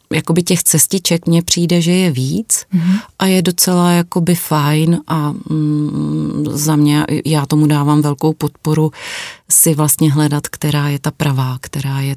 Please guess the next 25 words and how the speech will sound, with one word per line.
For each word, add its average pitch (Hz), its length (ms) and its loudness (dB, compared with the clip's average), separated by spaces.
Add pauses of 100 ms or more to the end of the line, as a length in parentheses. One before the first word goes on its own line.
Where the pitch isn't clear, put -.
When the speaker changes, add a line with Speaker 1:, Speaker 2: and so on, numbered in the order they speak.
Speaker 1:
ta 131 220 -6 (320)
právě 135 440 -2 (140)
pro 139 140 -6
toho 135 220 -4
daného 135 320 -2
člověka 135 460 -6
nejlepší. 127 600 -4 (180)
Speaker 2:
Mhm. 196 260 4 (160)
Hledat. 165 360 0 (360)
Speaker 1:
Mhm, 170 340 2
Speaker 2:
Mhm. 175 180 4
Speaker 1:
přesně 147 400 -2
tak. 127 160 -4 (640)
Speaker 2:
Tak - 200 -8
jo, 233 120 4
Lucko, 202 320 2
moc 208 200 6
krát 220 300 4
děkuji 175 220 6
Speaker 1:
Mhm. 175 80 6
Speaker 2:
za 196 100 6
tvoje 196 200 2
slova, 165 360 2
za 170 120 2
rozhovor. 160 580 2